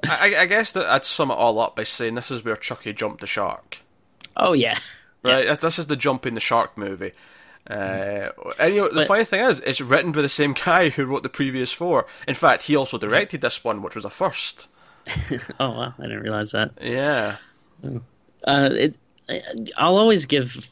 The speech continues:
Speaker 2: you know, people credit for this, though. If you are going to, you know, jump the shark or, <laughs> you know, make a failure, uh,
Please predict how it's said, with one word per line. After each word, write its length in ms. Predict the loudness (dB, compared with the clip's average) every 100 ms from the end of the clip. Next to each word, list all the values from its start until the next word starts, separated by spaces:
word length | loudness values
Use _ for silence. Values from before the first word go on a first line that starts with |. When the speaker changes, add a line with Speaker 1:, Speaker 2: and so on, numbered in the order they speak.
| -18 -6
Speaker 2:
you 120 | -6
know, 80 | 0
people 320 | 0 0 -2
credit 360 | -2 0 0 0
for 140 | -4
this, 400 | -2 -2 -2 0
though. 300 | 2 2 2
If 160 | 0 4
you 120 | 4
are 120 | 4
going 480 | 2 0 0 -2 -6
to, 200 | -6 -2
you 880 | -2 -2 -2 -6 -12 -20 -20 -2 -2
know, 60 | 0
jump 240 | 0 0
the 100 | 0
shark 460 | 2 2 2 2 -2 -4
or, 380 | -2 0 2 0 -2
<laughs> 200 | -12 -10
you 180 | 2 2
know, 540 | 4 -2 -10 -14 -14 -16 _
make 320 | -2 0 2
a 40 | 0
failure, 680 | 0 2 4 2 0 -2 -6 -12 -18 -20 -20 _ -2
uh, 480 | 2 4 4 2